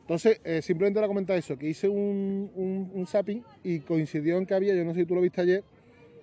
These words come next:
creo que era ayer, en el que había un tío súper petado de gimnasio y una chavala con el pelo rojo,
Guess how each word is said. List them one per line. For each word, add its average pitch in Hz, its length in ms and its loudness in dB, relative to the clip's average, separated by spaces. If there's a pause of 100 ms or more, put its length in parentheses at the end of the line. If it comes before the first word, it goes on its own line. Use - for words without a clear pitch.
(180)
creo 143 160 -4
que 160 60 0
era 151 100 2
ayer, 139 180 -2 (360)
en 156 120 0
el 170 100 2
que 160 100 0
había 175 180 6
un 214 100 2
tío 196 320 2 (240)
súper 160 400 -2
petado 160 540 0
de 208 80 2
gimnasio 220 560 -2 (800)
y 160 100 2
una 175 160 2
chavala 196 420 2
con 151 140 -2
el 143 80 -4
pelo 165 300 0
rojo, 202 400 0